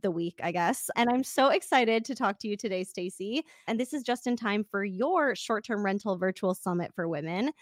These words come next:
So before we get into today's episode, can you promote that very quickly and tell our audience why they need to buy a ticket to the virtual summit?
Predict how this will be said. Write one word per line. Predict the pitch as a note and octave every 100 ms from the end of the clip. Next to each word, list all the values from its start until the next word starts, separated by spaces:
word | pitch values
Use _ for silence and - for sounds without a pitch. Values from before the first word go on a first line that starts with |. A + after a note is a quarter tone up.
| - _
So | - A3+ G#3+ G#3+ G3+
before | G#3 B3
we | C#4+
get | C#4 -
into | G#3 G#3
today's | G#3 F#3
episode, | F3+ - F3+
can | F3 G3
you | G#3+ D#4
promote | - E4+ A3 F#3
that | F3+ D#3+
very | F3+ F3
quickly | - E3 F3
and | F3 F3
tell | F3+
our | E3+ -
audience | E3+ F3 F3 -
why | E3 D#3+ D#3+ E3+
they | F3
need | F3 -
to | F3
buy | D#3 D#3+ -
a |
ticket | F3+ F3 - -
to | F3
the |
virtual | E3+ E3 - E3+
summit? | - - G#2+